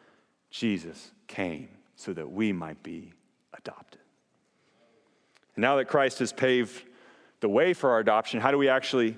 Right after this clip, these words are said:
experience it? How can we be sure of our adoption? Well, we see in verse six, our second point,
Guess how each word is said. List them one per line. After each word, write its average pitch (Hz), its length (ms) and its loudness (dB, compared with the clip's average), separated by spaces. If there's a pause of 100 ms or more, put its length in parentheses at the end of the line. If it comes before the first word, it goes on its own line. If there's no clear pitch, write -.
(140)
experience 123 800 0
it? - 80 -10 (1400)
How 147 120 2
can 143 120 0
we 143 100 4
be 123 100 2
sure 117 640 2
of 113 140 2
our 113 260 2
adoption? 113 460 0
Well, 110 80 2
we 127 80 2
see 151 200 0
in 143 100 0
verse 139 200 0
six, 139 340 0
our 107 80 2
second 143 380 0
point, 120 300 0